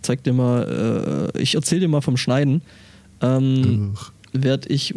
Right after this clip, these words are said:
Speaker 1: wohl, äh, dann auch über Skype machen müssen, weil ich dann ein bisschen,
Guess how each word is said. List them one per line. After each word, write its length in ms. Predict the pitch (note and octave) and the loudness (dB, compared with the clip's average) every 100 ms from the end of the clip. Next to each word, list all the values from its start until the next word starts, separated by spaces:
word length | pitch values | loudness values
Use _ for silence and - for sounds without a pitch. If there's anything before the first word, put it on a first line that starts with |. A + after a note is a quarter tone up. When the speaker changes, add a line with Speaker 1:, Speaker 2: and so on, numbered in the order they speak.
| C3+ | -4
Speaker 1:
wohl, 920 | B2+ B2+ C3+ B2+ C3 C3 - C3 A#2 - | 0 2 2 2 2 0 0 0 0 0
äh, 40 | |
dann 180 | - A#2+ | -2 -2
auch 220 | - B2+ | 0 -2
über 100 | D3 B2+ | -2 -2
Skype 280 | - A#2 - | -2 -2 0
machen 300 | C3 A#2 A#2+ | 0 0 0
müssen, 280 | D3 C#3 C3 | 0 0 2
weil 120 | B2 | 0
ich 140 | C3 | 0
dann 220 | B2 A#2+ C3 | -2 0 -2
ein 60 | |
bisschen, 420 | C3 - C3+ A#2+ | -2 -2 0 0